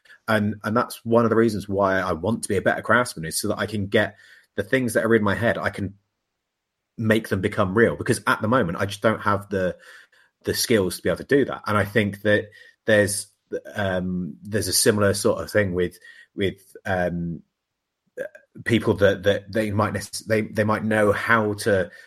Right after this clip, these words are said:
do all of those joints, but they don't necessarily have the, the design aspect in their head. So, you know, there, there's always that crossover. There's always a desire from, from one end of the spectrum to, to be able to do more of the other end, and, and to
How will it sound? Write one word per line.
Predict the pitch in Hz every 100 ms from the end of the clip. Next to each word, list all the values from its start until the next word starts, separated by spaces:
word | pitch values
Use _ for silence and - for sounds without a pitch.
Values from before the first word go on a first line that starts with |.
| _
do | - 120 98
all | 104 101
of | 92
those | 101 95 85
joints, | 120 92
but | - 101
they |
don't | 110 117
necessarily | 110 - 113
have | 107 107
the, | - 110 113 113 _ _ _
the | 110
design | 113 156 151
aspect | 95 - 85 98
in |
their | 85
head. | 82 85 -
So, | 117
you | 110
know, | 127 110
there, | 104 101
there's | 113 107 -
always | 123 120 117
that | 110 95
crossover. | - 123 98
There's | 85 101
always | 117 113 101
a | 104
desire | 101 104 101 90
from, | - - 101 98 92 90 _ _ _ _ _ _
from | - 101 90 87 82 _ _ _ _ -
one | 104 110 123 113 104 98 -
end | 117 101
of | 92
the | 110
spectrum | - 101 - - 85
to, | 78 104 92 90 -
to | -
be | 110
able | 95
to |
do | 107 98
more | 95
of | 92
the | 101
other | 104 87
end, | 80 78 - _ _ _
and, | 104 98 95 95 95 - _ _ _ _ - - -
and | 117 104
to | 98